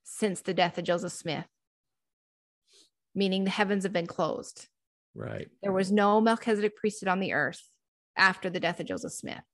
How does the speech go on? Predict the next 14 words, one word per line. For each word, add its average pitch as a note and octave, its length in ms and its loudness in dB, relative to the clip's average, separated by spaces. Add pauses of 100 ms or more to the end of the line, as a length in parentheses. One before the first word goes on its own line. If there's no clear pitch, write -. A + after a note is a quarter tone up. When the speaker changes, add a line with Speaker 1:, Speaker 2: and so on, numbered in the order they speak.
(880)
Speaker 1:
He A#3 520 2
is G3 340 2 (400)
helping G#3 400 -2
to F#3+ 140 -6
re-restore G3 920 0
that. A#2+ 300 0
It's F3+ 180 -8
being F#3 280 -6
re-restored G#3 760 2
through - 200 -14 (140)
him, D#3+ 360 -4 (1200)
the G3 60 0
Melchizedek F#3 680 0
priesthood. - 600 -8